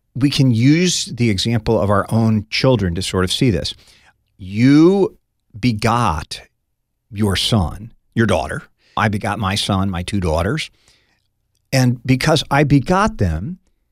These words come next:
everything that I am as a human being, they get as a human being, including sin, unfortunately, right? My, my sinful nature, they also get to inherit with them. But it means they're gonna have to eat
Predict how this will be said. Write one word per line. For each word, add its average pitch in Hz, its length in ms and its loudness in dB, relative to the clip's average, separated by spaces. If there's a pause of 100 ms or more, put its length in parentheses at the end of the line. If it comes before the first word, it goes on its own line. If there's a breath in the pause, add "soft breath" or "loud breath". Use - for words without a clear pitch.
(260)
everything 202 440 2
that 170 140 2
I 160 180 4
am 160 180 4
as 147 140 2
a 147 40 0
human 139 380 2
being, 120 300 4
they 127 180 4
get 92 320 -2
as 95 140 -6
a 101 40 -10
human 95 300 -6
being, 87 260 -10
including 175 460 2
sin, 175 340 -2
unfortunately, 92 600 -6
right? 104 320 -2
My, 95 240 -6
my 90 140 -10
sinful 110 440 -2
nature, 110 420 0
they 92 160 0
also 107 280 0
get 92 160 -2
to 98 100 -4
inherit 95 380 -4
with 131 220 -2
them. - 160 -8 (520 loud breath)
But 156 340 2 (320)
it 147 100 4
means 151 480 2 (400)
they're 123 220 0
gonna 117 160 2
have 98 260 -2
to - 200 -10
eat - 360 -6